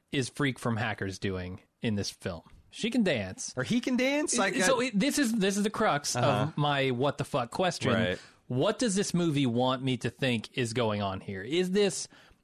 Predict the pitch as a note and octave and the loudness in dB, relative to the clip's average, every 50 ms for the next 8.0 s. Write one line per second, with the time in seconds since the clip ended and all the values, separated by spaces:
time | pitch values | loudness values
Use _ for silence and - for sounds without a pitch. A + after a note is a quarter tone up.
0 | _ - E3+ D#3+ B2 D3 C#3+ - C3+ A2 - - C#3+ C3 C3 B2+ A#2+ G#2+ - C3+ | _ -4 -2 0 0 0 0 0 -2 -4 -4 -2 -2 0 0 0 0 0 0 0
1 | B2+ B2 B2+ A#2 A2 A#2 B2+ D3 F3 G3 G#3+ G#3+ G3+ D3 C3+ A#2 B2 A2+ - A#2+ | 0 0 0 0 0 0 0 2 2 2 2 2 2 0 0 0 -2 -2 -2 -4
2 | G#2+ - - - B2+ C3 D3+ - - - G#3+ G3+ G#3 G3+ - A3+ G#3+ G#3 G3+ G3 | -6 -6 -4 -2 0 0 0 -2 -2 0 0 0 2 2 2 2 2 2 2 0
3 | - - - - - _ - D3+ C3+ B2+ B2 C3 C#3+ C#3 C3+ - - - - - | -2 -8 -20 -20 -12 _ -2 0 0 0 0 2 2 2 2 0 -4 -8 -4 -2
4 | D3+ C3 A2+ - - _ _ _ _ _ _ _ - - G#2+ D3+ D3 D#3+ - G#3 | -2 -2 -2 -6 -12 _ _ _ _ _ _ _ -10 -4 0 2 2 2 4 2
5 | A3 G3+ D3+ - - - _ _ - C3+ C3+ F3+ F3+ - - A3 A#3+ C4+ C4+ B3 | 2 2 0 -2 -8 -16 _ _ -6 -2 -2 -2 0 0 2 2 4 4 2 2
6 | - - F3 E3 D#3 D#3 D3+ D3 - - - F3 E3+ E3+ F3 D#3+ D#3+ D3+ C#3 C#3+ | 0 0 2 2 2 2 0 -2 -2 -2 0 2 4 4 4 4 2 2 2 0
7 | C#3 - D3+ D3 C#3+ C#3+ C#3 C3 - - - - C#3+ C3+ C3 B2+ B2 B2 A#2+ | 0 0 0 2 2 2 0 -2 -2 -4 0 2 2 4 4 4 4 4 2